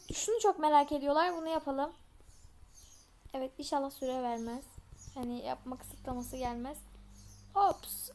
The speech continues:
aynen böyle. Bekleyin arkadaşlar. Ya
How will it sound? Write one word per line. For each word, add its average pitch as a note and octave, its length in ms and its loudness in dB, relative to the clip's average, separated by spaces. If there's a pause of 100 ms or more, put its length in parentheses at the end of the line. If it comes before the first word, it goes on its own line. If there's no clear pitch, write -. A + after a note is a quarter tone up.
(120)
aynen F4+ 420 -4
böyle. D4 460 -2 (440)
Bekleyin D4+ 460 -4
arkadaşlar. C4+ 600 -6 (640)
Ya F4 360 4